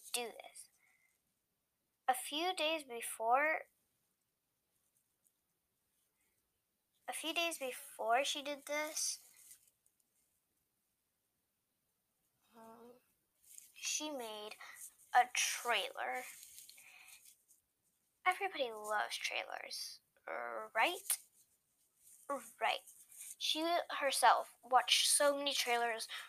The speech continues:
for so many different movies. And when she watched the trailers, she found out she liked the movie even better. So she, well,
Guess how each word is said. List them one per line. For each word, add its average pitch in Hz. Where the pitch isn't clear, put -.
for 285
so -
many 285
different 247
movies. -
And 302
when 311
she 320
watched 311
the 302
trailers, 320
she 359
found 339
out 359
she 349
liked 302
the 330
movie 294
even 294
better. 233
So -
she, 233
well, 294